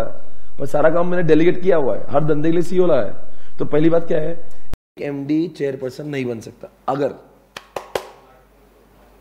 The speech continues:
articles में लिखा नहीं है तो। उल्टा बोलेंगे, बन सकता है अगर कहाँ लिखा है तो? Article। और मान लो article साइलेंट है तो उसको prove करना पड़ेगा कि मैं जिस धंधे का एमडी और chairperson बना हूँ, वो धंधा बहुत छोटा size का है,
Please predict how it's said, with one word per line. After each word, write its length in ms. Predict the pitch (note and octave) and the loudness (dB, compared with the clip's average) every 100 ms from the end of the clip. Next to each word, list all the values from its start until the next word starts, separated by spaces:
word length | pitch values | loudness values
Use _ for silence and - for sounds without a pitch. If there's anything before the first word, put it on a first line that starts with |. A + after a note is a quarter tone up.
| _ _ _ - - B2 | _ _ _ -20 -6 -4
articles 480 | C#3 C#3 E3 E3+ F3 | -4 -6 -12 -12 -12
में 120 | F#3 | -10
लिखा 280 | D3+ C3 D3 | -10 -8 -10
नहीं 240 | C3+ B2 | -10 -14
है 120 | A2 | -16
तो। 1700 | - _ _ _ _ _ _ _ _ _ _ _ _ _ - - - | -20 _ _ _ _ _ _ _ _ _ _ _ _ _ -20 -12 -6
उल्टा 200 | E3+ F#3+ | -2 -2
बोलेंगे, 260 | G3 G3+ G#3+ | -4 -8 -8
बन 220 | F#3 G#3+ | -8 -8
सकता 280 | F3+ - D3+ | -10 -12 -14
है 240 | A2 - _ _ C#3 | -14 -18 _ _ -6
अगर 180 | F3 | -6
कहाँ 200 | F3 F3 | -6 -8
लिखा 180 | F#3 F3+ | -8 -8
है 60 | E3+ | -10
तो? 100 | F3+ - - - - - - | -14 -20 -20 -20 -20 -20 -18
Article। 600 | - - - - - - | -18 -18 -20 -20 -20 -12
और 60 | D#3+ | -6
मान 100 | F#3+ | -4
लो 80 | F#3 | -4
article 280 | F3 G#3 | -6 -8
साइलेंट 320 | F#3+ F#3+ G3+ F#3+ | -6 -8 -8 -10
है 60 | |
तो 120 | F#3 G#3 _ _ _ _ _ - | -14 -18 _ _ _ _ _ -16
उसको 160 | F3 G3+ | -10 -8
prove 240 | E3 C4 | -6 -4
करना 240 | A#3+ G#3 G3+ | -4 -6 -8
पड़ेगा 300 | F#3 F#3 F#3+ E4+ - _ _ | -8 -6 -8 -10 -20 _ _
कि 80 | F#3+ | -12
मैं 180 | G3 G3 | -8 -8
जिस 160 | G#3 F3+ | -8 -10
धंधे 260 | F#3+ F#3+ | -8 -6
का 80 | F#3+ | -6
एमडी 240 | F3 F3+ | -6 -6
और 60 | F#3 | -8
chairperson 400 | F#3+ E3+ E3+ F3 | -8 -12 -12 -10
बना 160 | D3+ D#3+ | -8 -8
हूँ, 100 | F3+ | -8
वो 100 | F3+ | -8
धंधा 180 | E3 | -8
बहुत 220 | E3 G3 - | -8 -10 -12
छोटा 220 | C#3 C#3+ | -10 -10
size 240 | C#3 A#2 | -10 -14
का 100 | - | -16
है, 120 | - | -20